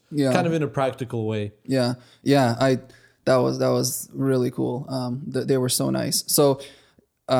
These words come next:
Speaker 1: I'm gonna t-, I'm gonna tell a story. So these, these two Mormons, uh, they show up. Um, they show up at my door, and, you know, they open the door, and, or I open the door. I'm like, "Hey," and I kind of already knew what was about to happen. And so they, they were like, "Hey, I wear this and this and this."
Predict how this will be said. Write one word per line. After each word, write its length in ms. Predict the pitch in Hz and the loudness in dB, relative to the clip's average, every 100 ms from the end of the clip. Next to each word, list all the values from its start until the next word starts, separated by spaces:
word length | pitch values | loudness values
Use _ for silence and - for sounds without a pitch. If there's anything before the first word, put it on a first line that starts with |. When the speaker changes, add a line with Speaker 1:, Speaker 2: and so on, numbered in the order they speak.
| 120 | 4
Speaker 1:
I'm 80 | 127 | 2
gonna 80 | 127 | 2
t-, 60 | 139 | 2
I'm 40 | |
gonna 60 | 143 | 2
tell 120 | 139 120 | 2 2
a 40 | |
story. 400 | - 131 120 120 | 2 0 0 -2
So 160 | - 135 | 0 2
these, 240 | 139 127 | 2 2
these 200 | 135 131 | 0 0
two 160 | - 135 | 0 2
Mormons, 580 | 135 120 117 123 - - | 2 2 0 -2 -6 -6
uh, 80 | 127 | -4
they 140 | 127 127 | -2 -2
show 240 | - 123 | 0 2
up. 200 | 120 117 - - | 2 0 -8 -6
Um, 300 | 135 131 127 | -2 -2 -2
they 100 | 131 | -2
show 160 | 131 127 | -2 -2
up 80 | 127 | 0
at 40 | 135 | 0
my 120 | 131 | 0
door, 320 | 127 123 143 - - - _ _ 127 | 0 0 -4 -10 -20 -20 _ _ -2
and, 540 | 127 123 120 120 120 - _ - | 2 2 2 0 -4 -14 _ -4
you 140 | 135 127 | 0 2
know, 120 | 123 | 2
they 120 | 123 | 2
open 260 | 131 143 131 | 2 2 0
the 80 | |
door, 340 | 120 123 123 127 | 2 2 2 2
and, 340 | 120 127 120 139 | 0 -2 -4 2
or 140 | 143 | 4
I 120 | 127 | 4
open 200 | 139 135 | 4 4
the 80 | 131 | 2
door. 180 | 127 127 | 2 2
I'm 100 | 127 | 2
like, 120 | 120 | -2
"Hey," 300 | 185 180 175 | 0 2 2
and 220 | 160 123 123 | 2 0 -2
I 120 | 127 | -4
kind 200 | - 127 | -2 -2
of 60 | 123 | 0
already 220 | 127 127 | 2 2
knew 140 | 131 127 | 2 2
what 60 | |
was 120 | 123 | 0
about 220 | 123 127 135 | 0 -2 0
to 80 | |
happen. 360 | 135 131 131 127 | 0 0 0 -2
And 140 | 127 | 0
so 140 | 123 131 | 0 2
they, 220 | 131 123 | 4 2
they 160 | - 127 | 2 0
were 80 | 123 | 2
like, 160 | 123 | 0
"Hey, 140 | 180 175 | 0 0
I 100 | 170 | 2
wear 160 | 170 156 | 2 2
this 220 | 156 160 | 2 2
and 100 | 143 | 2
this 140 | 143 | 2
and 80 | 131 | 2
this." 160 | 127 | 0